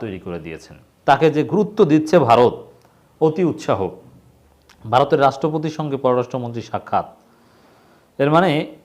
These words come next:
পররাষ্ট্রমন্ত্রী ভারতে গিয়েছেন, বাংলাদেশের পররাষ্ট্রমন্ত্রীকে ভারত যে মূল্যায়ন করছে,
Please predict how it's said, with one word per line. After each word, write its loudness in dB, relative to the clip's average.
পররাষ্ট্রমন্ত্রী 0
ভারতে 2
গিয়েছেন, 0
বাংলাদেশের -2
পররাষ্ট্রমন্ত্রীকে -2
ভারত 2
যে 0
মূল্যায়ন 0
করছে, -2